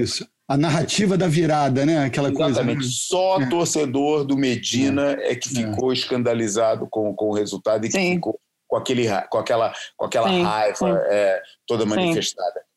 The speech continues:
Speaker 2: Quem não tava,
Speaker 3: Sim,
Speaker 2: quem
Speaker 3: sim.
Speaker 2: não tem um, esse elemento
Speaker 1: É.
Speaker 2: de, de, de, de paixão, é, de, de torcedor, é,
Speaker 3: É, exatamente, é.
Speaker 2: normal, achou, ah, ah, talvez foi um pouco alta demais, mas normal,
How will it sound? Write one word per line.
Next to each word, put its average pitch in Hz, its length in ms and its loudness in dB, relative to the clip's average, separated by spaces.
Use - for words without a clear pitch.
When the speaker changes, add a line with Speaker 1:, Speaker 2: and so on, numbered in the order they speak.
Speaker 2:
Quem 233 140 0
não 208 160 0
tava, 165 340 0
Speaker 3:
Sim, 175 60 2
Speaker 2:
quem 170 120 0
Speaker 3:
sim. 175 60 2
Speaker 2:
não 165 100 0
tem 156 380 -2
um, 135 200 2
esse 135 240 0
elemento 131 500 2
Speaker 1:
É. 107 40 0
Speaker 2:
de, 113 280 -2
de, 113 200 -10
de, 104 240 -6
de 101 160 -10
paixão, 117 840 0
é, 98 300 0
de, 92 320 -2
de 95 180 -6
torcedor, 107 720 -2
é, 120 80 0
Speaker 3:
É, 123 80 2
exatamente, 185 800 0
é. 185 180 2
Speaker 2:
normal, 180 420 0
achou, 160 520 0
ah, 175 880 0
ah, 107 40 -2
talvez 160 360 0
foi 180 140 0
um 170 60 0
pouco 170 340 -2
alta 156 260 0
demais, 131 420 0
mas 359 320 -2
normal, 151 600 0